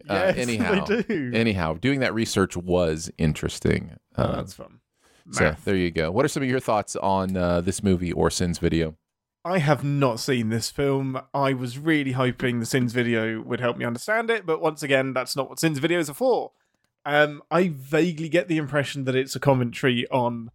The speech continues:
Speaker 2: the overusage of technology and the illusion of privacy and
Speaker 1: Mm-hmm.
Speaker 2: kids and
Speaker 1: Yep.
Speaker 2: stuff like that.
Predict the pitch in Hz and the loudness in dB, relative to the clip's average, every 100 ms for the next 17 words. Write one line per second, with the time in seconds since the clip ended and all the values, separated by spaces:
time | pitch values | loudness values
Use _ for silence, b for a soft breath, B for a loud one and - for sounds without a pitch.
0 | _ _ _ - - 143 143 135 127 127 | _ _ _ -18 -8 0 2 2 0 -2
1 | 120 131 131 117 147 - 131 123 123 131 | -2 -2 0 2 0 0 0 2 0 0
2 | 127 120 117 110 123 127 123 123 110 123 | 0 0 -2 -4 0 2 2 0 -2 -8
3 | - 127 117 113 117 135 120 120 113 110 | 0 2 2 0 -2 2 2 2 -4 -2
4 | 113 117 220 - 110 107 - - 123 104 | 2 4 2 0 -4 -4 -4 -2 -2 0
5 | 135 156 92 - - - - - - _ | 0 0 -4 -10 -10 -14 -18 -20 -20 _